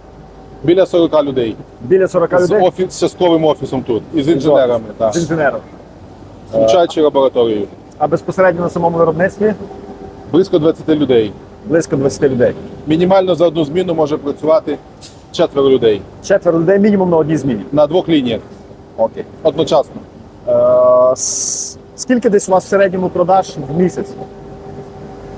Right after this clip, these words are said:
Speaker 1: Ми можемо робити до восьми тисяч тонн. Ми зараз за-, завантажені десь на сімдесят відсотків, грубо кажучи, п'ять тисяч тонн, шість тисяч тонн.
Speaker 2: П'ять тисяч тонн в місяць ви видаєте?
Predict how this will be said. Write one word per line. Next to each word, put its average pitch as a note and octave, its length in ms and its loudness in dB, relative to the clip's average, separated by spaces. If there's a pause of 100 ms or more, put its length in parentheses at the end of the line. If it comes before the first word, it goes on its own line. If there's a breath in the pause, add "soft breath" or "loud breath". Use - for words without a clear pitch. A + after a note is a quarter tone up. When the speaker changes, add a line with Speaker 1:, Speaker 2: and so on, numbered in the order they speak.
(560)
Speaker 1:
Ми D#3+ 80 0
можемо F3 340 0 (120)
робити D#3 760 2 (240)
до E3 240 4
восьми D#3 420 -4
тисяч D#3+ 320 -4
тонн. F#3+ 320 0
Ми D3+ 180 -4
зараз D3 400 0 (160)
за-, D#3 120 4 (180)
завантажені D3 460 2
десь C#3+ 160 -6
на C#3+ 80 -4
сімдесят D3+ 540 0
відсотків, D#3+ 460 -2 (160)
грубо D3 200 -4
кажучи, D3 300 0
п'ять D3+ 200 2
тисяч C#3 300 -4
тонн, C3+ 200 0 (140)
шість - 240 -2
тисяч - 240 -8
тонн. C3+ 140 0
Speaker 2:
П'ять E3 180 2
тисяч F3+ 300 0
тонн G#3 180 2
в E3 60 -2
місяць F3+ 340 0
ви F#3 120 4
видаєте? D#3+ 340 2